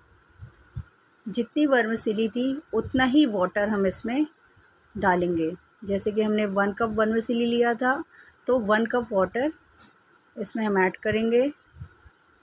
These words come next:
और उसके साथ ही हम इसमें नमक और मैगी मसाला मिलाएंगे।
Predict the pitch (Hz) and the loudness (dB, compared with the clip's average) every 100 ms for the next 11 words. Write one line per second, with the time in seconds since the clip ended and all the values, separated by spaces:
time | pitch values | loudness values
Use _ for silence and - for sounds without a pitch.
0 | _ _ _ - - - 208 226 262 - | _ _ _ -20 -18 -6 2 2 2 -4
1 | - - _ _ - - - - - - | -20 -20 _ _ -20 -20 -20 -20 -20 -20
2 | - _ _ 233 - 233 220 196 202 254 | -20 _ _ -10 -2 0 2 2 2 0
3 | 247 240 233 - 247 247 226 196 - - | 2 2 0 -2 0 0 0 -4 -8 -20
4 | - _ _ _ _ 202 196 214 269 - | -20 _ _ _ _ 0 2 4 2 -2
5 | - - _ _ _ _ _ _ _ - | -16 -18 _ _ _ _ _ _ _ -16
6 | - 208 269 - _ _ _ - _ _ | -2 4 4 2 _ _ _ -20 _ _
7 | - 196 190 190 185 180 156 156 165 - | -2 0 2 4 2 2 0 0 -4 -10
8 | - _ 214 208 - _ _ _ - 190 | -20 _ -12 -12 -14 _ _ _ -4 0
9 | 180 165 165 165 | 2 2 2 0